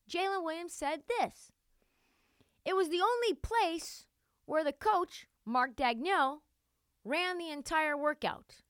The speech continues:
I'm going through the workout saying, "This guy's pretty good. I had no idea he was the head coach until afterwards." He laughs. "We had a cool interaction. Mark was talking to me the whole time. I had no idea who he was. I was thinking he was a trainer or somebody."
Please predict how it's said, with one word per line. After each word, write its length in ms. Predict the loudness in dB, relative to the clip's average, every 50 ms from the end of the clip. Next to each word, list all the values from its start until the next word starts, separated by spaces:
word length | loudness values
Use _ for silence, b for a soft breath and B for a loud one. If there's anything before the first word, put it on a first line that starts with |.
| _ _ _ _ _ _ _ _ _ _ -14
I'm 100 | -10 -4
going 220 | 0 0 0 0
through 120 | -2 -4 -4
the 80 | -2
workout 360 | -2 -4 -4 -2 0 0 0
saying, 320 | 0 -2 -4 -4 -4 -6 -10 _ _ -6
"This 160 | -6 -6 -4
guy's 280 | -2 -2 0 0 -2 -2
pretty 280 | -2 -2 0 2 2
good. 500 | 0 0 0 2 2 2 2 0 -2 -6 _ _ _ _ _ _ _ _ _ _ _ _ _ _ _ _ 0
I 140 | 4 6 6
had 100 | 6 4
no 280 | 2 2 4 4 6 6
idea 420 | 4 2 2 4 4 4 4 4
he 140 | 0 -2 -2
was 180 | -4 -4 -4
the 80 | -2 0
head 220 | 0 0 0 2
coach 440 | 4 4 4 4 2 -4 -8 -16 -20 _ _ _ _ _ -12
until 260 | -10 -4 0 2 4
afterwards." 680 | 4 4 2 0 -4 -8 -8 -8 -12 -16 -20 -20 -20 _ _ _ _ _ _ _ _ _ _ _ _ -14
He 160 | -10 -4 0
laughs. 400 | 2 2 2 2 -2 -12 -20 _ b b b b b
"We 80 | -4 -2
had 100 | -2 -2
a 40 |
cool 180 | 0 4 4 4 4
interaction. 460 | 4 0 -2 -2 -4 -6 -8 -10 -10 b b b b
Mark 260 | b 0 0 0 0 -2
was 120 | -6 0
talking 320 | 2 2 2 2 0 -6
to 60 | -6 -4
me 120 | -4 -2
the 100 | -2 -2
whole 160 | -2 -4 -6
time. 520 | -6 -4 0 2 2 4 4 2 0 -4 b b b b
I 80 | 2
had 120 | 2 2 2
no 180 | 2 2 2
idea 280 | 4 2 2 0 0 0
who 120 | 0 -2
he 80 | -2 -2
was. 280 | 0 2 2 2 0 b b b b
I 100 | 2 2
was 80 | 2
thinking 280 | 2 -4 -8 -6 -6 -4
he 100 | -4 -2
was 120 | -2 -2
a 60 | -2 -2
trainer 480 | -4 -2 -2 0 0 0 -2 -2 -4
or 60 | -4
somebody." 500 | -6 -8 -8 -8 -8 -10 -14 -16 -18 _